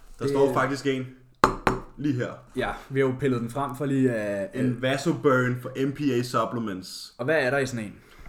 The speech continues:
Speaker 1: Der er
Speaker 2: Hvad er det hovedingrediensen er, som, som folk bruger den for?
Speaker 1: Hovedingrediensen, som
Speaker 2: Nej,
Speaker 1: folk
Speaker 2: den, man bruger den for.
Speaker 1: Ja, det er johimbine.
Speaker 2: Johimbine,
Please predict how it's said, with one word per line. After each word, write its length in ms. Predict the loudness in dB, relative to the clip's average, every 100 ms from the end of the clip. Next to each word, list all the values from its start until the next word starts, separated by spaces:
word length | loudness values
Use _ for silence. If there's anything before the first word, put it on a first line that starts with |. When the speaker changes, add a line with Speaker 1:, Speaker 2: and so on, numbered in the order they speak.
| 0
Speaker 1:
Der 60 | 6
er 600 | 6 6 6 6 6 2
Speaker 2:
Hvad 100 | 0
er 120 | 2
det 120 | 4 4
hovedingrediensen 680 | 4 4 2 -2 -4 -8
er, 100 | -10
som, 300 | -8 -8 -8
som 200 | -8 -8
folk 20 | 0
bruger 140 | 4
den 80 | 4
for? 60 | 4
Speaker 1:
Hovedingrediensen, 840 | 2 0 -2 0 0 -2 -2 -6
som 160 | -6 -8
Speaker 2:
Nej, 140 | -6
Speaker 1:
folk 320 | -2 -2 -2 -14 -20 _ -20 -20 _ _ _
Speaker 2:
den, 140 | -6 -4
man 120 | -6
bruger 180 | -6 -8
den 100 | -8
for. 180 | -12 -18 _ _ _ -8
Speaker 1:
Ja, 120 | -8 -8 -18 -20 _ -4
det 220 | -2 -2 -4
er 180 | -2 0
johimbine. 680 | -2 -2 -4 -2 -2 -2 -2 -6
Speaker 2:
Johimbine, 600 | -8 -6 -4 -4 -4 -6